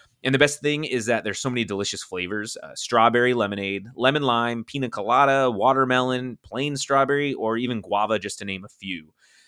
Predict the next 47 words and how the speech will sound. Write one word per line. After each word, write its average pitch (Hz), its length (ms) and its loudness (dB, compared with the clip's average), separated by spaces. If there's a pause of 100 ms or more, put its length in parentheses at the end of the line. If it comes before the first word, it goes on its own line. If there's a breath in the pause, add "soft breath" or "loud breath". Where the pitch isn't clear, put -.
(100)
So - 140 0
one 131 220 4
stick 139 220 -6
of 135 100 -4
Liquid 127 240 -2
I 113 80 4
V, 113 420 0
I 78 360 -8
pour 127 240 2
it - 60 -4
into 104 120 -6
sixteen 117 320 -6
ounces 110 300 -4
of 101 80 -2
water, 104 480 -2 (120)
and 95 120 -10
it 80 60 -8
hydrates 101 480 -2
me, 104 100 -6
again, 95 320 -4
two 117 140 -8
times 104 280 -6
faster 101 400 0
and 92 100 -6
more 95 140 -8
efficiently 92 480 -8
than 90 180 -10
water 87 300 -6
alone. 85 360 -12 (520 soft breath)
I'm 135 140 6
telling 139 200 2
you 127 80 2
right 120 120 2
now, 117 340 4
it 120 80 0
would 120 140 2
have 101 60 -4
been 101 140 -4
very, 107 240 4
very 101 320 2
hard 95 360 0
to 104 100 -12
do 92 160 -10
this 90 200 -10
race 90 300 -8
with - 160 -20
just - 360 -6